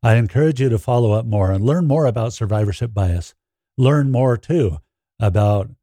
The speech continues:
Doctor Wiseman's research on luck. Remember that I will link these resources in the podcast description. Your life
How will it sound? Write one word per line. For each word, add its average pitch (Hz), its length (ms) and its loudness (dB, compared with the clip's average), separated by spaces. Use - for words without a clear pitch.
Doctor 113 300 0
Wiseman's 104 440 0
research 101 520 -2
on 90 240 0
luck. 92 500 -2
Remember 104 380 2
that 95 160 0
I 92 120 2
will 92 140 0
link 107 280 0
these 92 200 -4
resources 101 560 -4
in 104 80 -4
the 95 80 -2
podcast 95 540 -4
description. 98 600 -6
Your 120 300 4
life 101 580 -2